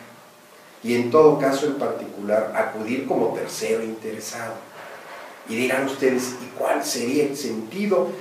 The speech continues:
de cambiar estas partes? Pues, en primer lugar,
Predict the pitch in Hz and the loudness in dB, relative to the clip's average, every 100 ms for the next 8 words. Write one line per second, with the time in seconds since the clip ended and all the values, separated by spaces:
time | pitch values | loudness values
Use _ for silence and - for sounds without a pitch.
0 | - 123 123 110 113 117 117 - - - | -6 -4 0 2 4 2 2 -2 -8 -6
1 | - - - - - 104 101 101 110 175 | -8 -8 -14 -18 -14 -6 -6 -2 2 6
2 | - - - | 6 4 -2